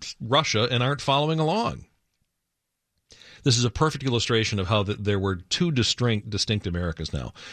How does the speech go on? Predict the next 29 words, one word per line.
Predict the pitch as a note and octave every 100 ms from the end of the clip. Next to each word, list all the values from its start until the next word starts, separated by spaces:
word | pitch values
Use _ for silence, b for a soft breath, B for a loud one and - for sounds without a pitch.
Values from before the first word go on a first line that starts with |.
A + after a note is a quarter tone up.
| B
There | A#2+
are |
just | A#2 B2
two | - E3
distinct | B2 B2 G#2+
Americas. | F2+ E2 D2 B1 - B B B B B -
We | B2
have | A2
blue | G2+ C#3
states | D3 D3+ C#3+ C#3
on | B2+
the | A2+
coast | A#2+ A2+ A2+ - G#2+
and | G2+
the | F#2+
vast | F#2 A2 A#2+ A#2
sea | - B2+ A2+
of | F#2
red | G#2 G#2+
states | - G#2 -
in | G2
between, | F#2 - G2 F#2+ F#2 b b b b -
and | G2+ F#2+ F2 -
this | A#2+ G#2+ A2+
helps | - A2 -
explain | B2 - D3+ D3
it. | - - _ _ _ _ _ _ _ _ _ _ _ _ _ _ _ _ _ _ _ _ _
W-, | B2 A2
w-, | - A2 A2